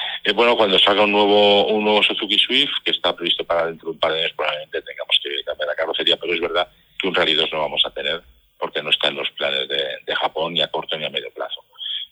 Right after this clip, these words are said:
Eh, como tú dices, están concentrados en MotoGP y no quieren saber nada de motor Sport que no tenga dos ruedas.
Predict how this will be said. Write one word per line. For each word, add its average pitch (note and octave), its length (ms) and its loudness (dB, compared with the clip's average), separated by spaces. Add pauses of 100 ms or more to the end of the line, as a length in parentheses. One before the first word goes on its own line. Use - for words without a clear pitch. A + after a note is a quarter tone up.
(100)
Eh, - 220 -10
como C#2 300 -6
tú - 120 -14
dices, - 260 -2
están D2 380 -2
concentrados C#2+ 520 -4
en D2 100 -12
MotoGP - 440 -8
y D#2+ 340 2
no C2+ 180 -10
quieren - 240 -12
saber C#2 280 -4
nada C#2+ 300 -4
de C#2 80 -12
motor - 240 -14
Sport - 360 -2
que D2 120 -4
no - 80 -12
tenga - 220 -8
dos - 140 -12
ruedas. D2 200 -18